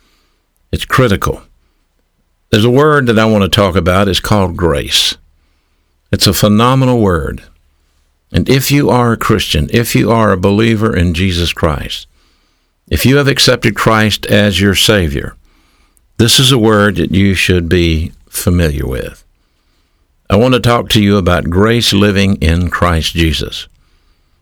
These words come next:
Grace living in Christ Jesus. Grace is a wonderful word, and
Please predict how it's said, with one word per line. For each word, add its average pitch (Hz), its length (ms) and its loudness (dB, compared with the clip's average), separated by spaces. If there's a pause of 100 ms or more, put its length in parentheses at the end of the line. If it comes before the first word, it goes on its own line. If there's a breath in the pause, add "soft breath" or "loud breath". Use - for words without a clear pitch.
(200)
Grace 113 560 2 (140)
living 104 600 0 (100)
in 98 420 0
Christ - 540 -4
Jesus. 80 640 -4 (1600)
Grace 131 480 2
is 92 120 2
a 92 60 2
wonderful 101 500 0
word, 92 360 2
and 87 300 0